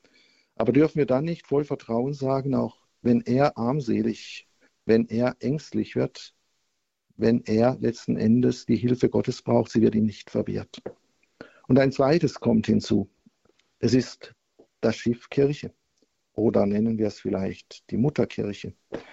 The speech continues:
die oft Angst und Schrecken hat, aber gleichzeitig auch jene ist, die ganz und gar in dieser Welt den Glauben und den Sieg des Glaubens über die Bosheit zu verkünden hat.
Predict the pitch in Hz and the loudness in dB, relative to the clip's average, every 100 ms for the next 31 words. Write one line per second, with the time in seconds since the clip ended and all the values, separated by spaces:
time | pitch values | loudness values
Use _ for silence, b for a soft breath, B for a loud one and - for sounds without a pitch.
0 | B B B B - 123 - 151 - - | B B B B 2 4 4 0 -2 -6
1 | 117 139 - - 139 - 117 123 175 175 | -4 -4 -6 -8 -8 -6 -6 -4 -2 -2
2 | 165 127 113 113 120 - 147 143 131 117 | 0 0 2 2 0 -2 -8 -4 -4 -4
3 | - 113 123 139 147 - - _ _ _ | 0 2 2 -2 -6 -10 -20 _ _ _
4 | _ _ _ _ 117 113 110 104 127 147 | _ _ _ _ 0 2 2 0 0 -2
5 | 143 123 - 92 107 131 113 107 101 95 | -4 -2 -2 0 2 0 -2 -2 0 0
6 | 117 - - - - _ _ _ _ 123 | -2 -4 -10 -18 -18 _ _ _ _ 0
7 | 117 98 92 120 139 151 160 _ _ _ | 2 2 2 0 0 -2 -2 _ _ _
8 | _ _ - 117 - - 107 101 110 123 | _ _ 0 0 2 0 0 2 0 0
9 | - 110 - 92 92 123 120 113 104 101 | 0 -2 0 0 0 0 0 0 0 0
10 | 101 104 - 107 107 - - - 113 117 | 0 0 0 2 2 -2 -12 -6 -4 -2
11 | 117 107 101 92 - | 0 -2 -4 -10 -16